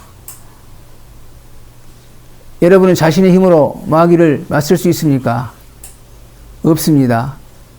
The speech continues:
스스로 아주 연약하여 한순간도 버틸 수 없습니다.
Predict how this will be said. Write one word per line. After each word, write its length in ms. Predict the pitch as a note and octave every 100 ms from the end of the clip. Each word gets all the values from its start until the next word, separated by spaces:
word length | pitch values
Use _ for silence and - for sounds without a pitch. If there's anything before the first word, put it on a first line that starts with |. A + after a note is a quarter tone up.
| -
스스로 360 | - G3+ F3 D#3
아주 320 | D3+ D#3 C#3+ -
연약하여 480 | D#3 F3 E3+ D#3
한순간도 540 | D3 F3 F#3+ F#3+ F3+ E3+
버틸 340 | E3+ E3+ D#3+
수 140 | - D3+
없습니다. 540 | D3 B2+ A#2+ A#2 A#2+